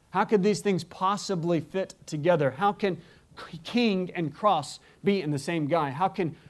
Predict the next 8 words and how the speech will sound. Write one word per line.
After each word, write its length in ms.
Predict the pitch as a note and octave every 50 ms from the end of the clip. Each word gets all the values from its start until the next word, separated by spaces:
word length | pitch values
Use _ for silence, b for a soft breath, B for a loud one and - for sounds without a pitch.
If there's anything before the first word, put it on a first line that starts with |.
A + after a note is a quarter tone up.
| B B
crucifixion 840 | B - A3+ A3+ - - F#3 - - A3 G3+ G#3+ - - D#3 C#3+ C#3 -
and 200 | E3 D#3+ E3 -
exaltation 880 | D#3 F3+ - - - E3+ D#3+ D3+ - - F3+ D#3+ - - C#3 A#2+ A#2 A2+ b b b b b
be 280 | b D#3 D#3+ D#3 C3+ -
in 160 | C#3 D3 C#3+
the 100 | C3 B2
same 460 | A#2 - - C#3 C3+ C3 A#2+ A2+ A2+ A2+ -
person? 400 | - - A2 - - - -